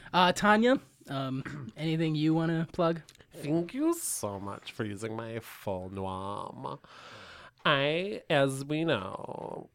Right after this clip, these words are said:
Speaker 2: play records as a dwaja.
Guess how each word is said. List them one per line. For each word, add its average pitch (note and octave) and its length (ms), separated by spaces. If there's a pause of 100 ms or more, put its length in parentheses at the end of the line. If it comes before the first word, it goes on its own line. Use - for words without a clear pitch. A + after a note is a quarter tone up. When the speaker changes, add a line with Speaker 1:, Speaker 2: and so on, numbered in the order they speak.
(140)
Speaker 2:
play C3 200
records B2 960
as B2 180
a A#2+ 120
dwaja. A2+ 1160